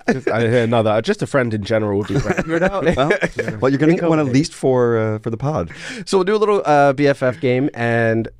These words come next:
Speaker 1: I'm gonna ask you questions with, uh, two answers, one provided by Mike, one provided by me.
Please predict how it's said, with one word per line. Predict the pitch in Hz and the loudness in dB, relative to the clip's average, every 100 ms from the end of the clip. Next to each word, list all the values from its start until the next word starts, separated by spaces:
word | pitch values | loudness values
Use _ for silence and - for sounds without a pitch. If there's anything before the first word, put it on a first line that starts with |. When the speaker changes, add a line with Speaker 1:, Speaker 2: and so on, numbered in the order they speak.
| - | -8
Speaker 1:
I'm | 117 | -4
gonna | 117 | -4
ask | 113 107 | -4 -6
you | 110 | -8
questions | 117 101 - 98 98 - | -6 -6 -4 -6 -6 -10
with, | 104 98 95 - - - | -8 -6 -6 -12 -20 -16
uh, | 90 - | -16 -8
two | 185 | -6
answers, | 156 - 165 - _ | -6 -6 -10 -12 _
one | 151 - | -4 -4
provided | 120 113 110 | -2 -2 -2
by | 104 | -4
Mike, | 101 98 | -4 -4
one | 95 95 | -6 -8
provided | 90 92 85 | -6 -8 -6
by | 87 | -8
me. | 92 131 | -6 -6